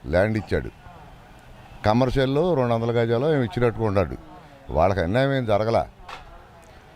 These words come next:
ఇదేదో పార్టీ తరఫున వాళ్ళు మాట్లాడటమే కానీ. అయితే ఇంకొక విషయం,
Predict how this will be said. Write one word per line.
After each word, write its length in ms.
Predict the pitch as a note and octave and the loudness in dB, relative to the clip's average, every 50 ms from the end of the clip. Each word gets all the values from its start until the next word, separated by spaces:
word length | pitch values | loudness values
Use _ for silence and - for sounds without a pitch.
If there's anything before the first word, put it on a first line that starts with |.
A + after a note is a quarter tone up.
| - - - | -12 -6 -2
ఇదేదో 320 | E2 F#2+ G#2+ A#2 A#2 B2+ | 2 2 2 2 2 0
పార్టీ 400 | - - G#2+ G#2+ A#2+ - C3+ C3+ | 0 2 2 2 2 0 -4 -4
తరఫున 260 | B2+ B2+ B2 A2+ B2 | -4 -4 -4 -4 -4
వాళ్ళు 160 | B2 A#2 A#2 | -4 -4 -2
మాట్లాడటమే 540 | A2 A2 G#2 G#2+ - B2 A2+ G#2+ - A2+ G#2 | -2 -2 -2 0 0 -2 -2 -2 -2 -4 -2
కానీ. 460 | F#2 F#2+ F#2 G#2+ C#3+ F3+ D#3+ F#2+ D2 - - - - - - - - - - | -2 -2 -2 -2 -2 -2 -2 -4 -6 -6 -10 -18 -20 -20 -20 -20 -20 -8 -2
అయితే 260 | - F#2+ B2+ C#3 - F3+ | 0 0 2 2 2 2
ఇంకొక 320 | E3 C3+ C3+ C3 - B2 | 2 0 -2 -2 -2 -2
విషయం, 360 | B2 A2+ - B2+ A2+ D#2 - | -2 0 0 0 0 -2 -4